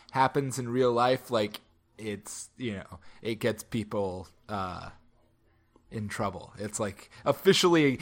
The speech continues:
insofar as D and D is trying to evolve into a thing with standards for how to play that make everyone feel comfortable and included, that's the sort of thing that, uh, has been explicitly, explicitly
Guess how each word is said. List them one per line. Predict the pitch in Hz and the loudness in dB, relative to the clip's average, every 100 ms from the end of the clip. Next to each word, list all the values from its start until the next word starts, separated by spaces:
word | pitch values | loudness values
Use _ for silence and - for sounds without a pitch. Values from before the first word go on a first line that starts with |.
| - | 0
insofar | 190 180 208 - 151 | 2 6 4 10 10
as | 147 131 | 10 6
D | 147 139 | 4 4
and | |
D | 131 | 6
is | 131 120 | 6 8
trying | 135 123 | 6 6
to | 117 | 4
evolve | 107 113 113 113 | 2 6 6 6
into | 117 113 117 | 0 2 0
a | |
thing | 107 117 120 | 2 0 0
with | 113 107 | -2 -2
standards | - 117 117 123 127 123 - | 0 0 2 2 2 0 -6
for | - 113 | 0 0
how | 107 113 | 2 -2
to | 110 | -2
play | - 110 123 | 0 2 4
that | 117 107 | 2 -2
make | 110 | 0
everyone | 117 113 117 117 | 2 2 2 2
feel | 107 113 | 0 0
comfortable | - 117 - 120 120 | 0 -2 0 2 4
and | 113 | 4
included, | 107 107 127 135 143 - - _ _ | -2 -2 2 4 4 0 -20 _ _
that's | 120 117 - | -6 -6 -6
the | 113 | -12
sort | - 120 | -2 0
of | 110 | 0
thing | - 117 110 110 107 104 - _ _ _ _ _ _ _ _ | 0 0 0 -2 -6 -10 -20 _ _ _ _ _ _ _ _
that, | 110 101 87 82 - | -16 -12 -12 -14 -14
uh, | 104 76 | -12 -10
has | 107 98 | -12 -10
been | 107 | -12
explicitly, | 95 - - 131 135 117 127 127 127 127 117 - _ _ | -12 -12 -2 0 0 -2 0 0 0 -4 -6 -14 _ _
explicitly | - - 160 - 147 156 147 151 147 147 139 | -18 -2 -2 0 -2 0 0 0 0 -2 -6